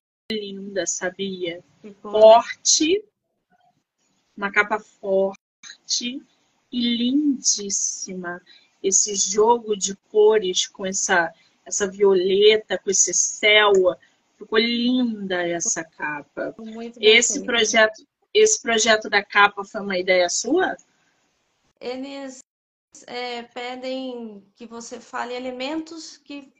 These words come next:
Speaker 2: devem compor a capa. Aí eles montam a arte e mostram pra você, pra ver se você aprova.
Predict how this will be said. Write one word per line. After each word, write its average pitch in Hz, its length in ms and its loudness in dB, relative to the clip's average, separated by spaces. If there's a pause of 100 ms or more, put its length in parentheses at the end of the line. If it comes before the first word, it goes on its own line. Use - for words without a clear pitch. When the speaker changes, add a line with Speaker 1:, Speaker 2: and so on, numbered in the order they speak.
(260)
Speaker 2:
devem 254 420 -8
compor 262 440 -8
a 302 80 -6
capa. 196 480 -12 (400)
Aí 202 200 -10
eles 226 180 -14
montam 240 480 -8
a 233 180 -6 (120)
arte 240 440 -10
e 302 160 -12
mostram 254 440 -10
pra 262 160 -12
você, 254 320 -12
pra 240 160 -18
ver 247 100 -10
se 247 100 -20
você 254 500 -14 (500)
aprova. 175 680 -8